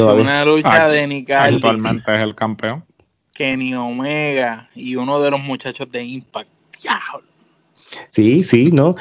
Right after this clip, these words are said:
Speaker 1: Y, y, y no te vayas lejos. Este, este, esta semana salió en las noticias de Trifulca Wrestling Media,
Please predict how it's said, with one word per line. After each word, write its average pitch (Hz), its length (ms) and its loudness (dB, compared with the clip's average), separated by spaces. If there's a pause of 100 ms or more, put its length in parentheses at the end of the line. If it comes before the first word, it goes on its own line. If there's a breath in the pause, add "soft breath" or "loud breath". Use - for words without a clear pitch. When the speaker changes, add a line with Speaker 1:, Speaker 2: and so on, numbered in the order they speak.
(160 loud breath)
Speaker 1:
Y, 170 80 6
y, 127 260 4
y 120 40 4
no 120 100 4
te 135 80 4
vayas 151 260 4
lejos. 123 380 4
Este, 95 540 4 (160)
este, 92 760 2
esta 123 220 0
semana 135 420 -4
salió 120 1120 -2
en 110 80 -6
las 107 120 -6
noticias 104 420 -6
de 117 100 -4
Trifulca 117 560 -8
Wrestling 110 800 -8
Media, 113 500 -6